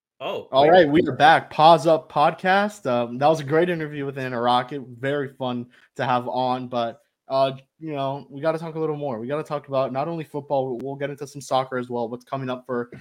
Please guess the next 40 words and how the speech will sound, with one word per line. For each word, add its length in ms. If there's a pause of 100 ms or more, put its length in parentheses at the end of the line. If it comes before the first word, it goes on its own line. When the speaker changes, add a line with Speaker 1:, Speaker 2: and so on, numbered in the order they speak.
(120)
Speaker 2:
not 160
only 220
men's, 400
but 120
women's 300
soccer 300
as 140
well. 420
Jake, 340 (120)
uh, 180
I 100
know 160
you 160
did 160
the 60
post-game 560
show, 320 (320)
but 100
just 160
kinda 200
touch 260
up 180
on, 320
you 140
know, 100
kind 220
of 20
the 80
final 380 (100)
points 460
on, 640 (560)
um, 440 (680)
on 100
this 280
game 260
against 260
New 100
Mexico 380
State. 420
I, 140